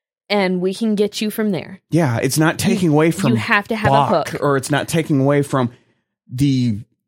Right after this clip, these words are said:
Speaker 1: Bach and Beethoven and
Speaker 2: Yeah,
Speaker 1: Mozart
Speaker 2: Mozart. It's not
Speaker 1: and
Speaker 2: taking away from that. It's actually helping you walk into that, wa-, lead into
Speaker 1: Yeah.
Speaker 2: where, where did this come from?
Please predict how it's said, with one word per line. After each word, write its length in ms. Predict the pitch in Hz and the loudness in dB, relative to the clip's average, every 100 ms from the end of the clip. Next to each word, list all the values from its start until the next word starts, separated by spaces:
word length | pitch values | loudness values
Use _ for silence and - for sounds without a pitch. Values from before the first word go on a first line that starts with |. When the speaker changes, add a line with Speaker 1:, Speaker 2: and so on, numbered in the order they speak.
| _ - | _ -4
Speaker 1:
Bach 380 | 220 214 190 - | -2 0 -2 -4
and 240 | 180 185 | -2 -2
Beethoven 680 | 165 220 247 - 208 175 170 | 0 0 0 0 0 0 -2
and 100 | 165 | -2
Speaker 2:
Yeah, 80 | 170 | 0
Speaker 1:
Mozart 400 | 196 214 240 - | 2 2 2 2
Speaker 2:
Mozart. 360 | 143 170 160 135 | 2 4 4 4
It's 100 | 143 | 2
not 80 | 170 | 0
Speaker 1:
and 80 | 170 | 0
Speaker 2:
taking 220 | 202 170 | 0 2
away 200 | 143 208 | 2 2
from 220 | 147 120 | 0 0
that. 180 | 117 - _ _ - | 0 -4 _ _ -4
It's 180 | 139 | 0
actually 340 | 151 151 - 135 | 0 0 0 0
helping 400 | 170 175 151 127 | 2 0 2 2
you 340 | 123 123 117 _ _ _ _ - | 4 2 0 _ _ _ _ -6
walk 380 | 123 151 147 156 | 0 2 2 0
into 240 | 151 143 | 0 0
that, 140 | 110 135 | -2 0
wa-, 140 | 156 | 0
lead 260 | 147 208 196 | 2 2 2
into 560 | 196 - - 139 135 415 | 0 -2 -2 0 2 2
Speaker 1:
Yeah. 320 | 254 170 185 - | 0 -2 -6 -2
Speaker 2:
where, 600 | 131 180 190 180 160 - _ _ | 2 4 4 4 2 -2 _ _
where 280 | 143 160 220 | -2 2 4
did 160 | 185 147 | 2 2
this 180 | 160 - | 0 -2
come 220 | 143 127 | -2 -4
from? 300 | - - | -4 -12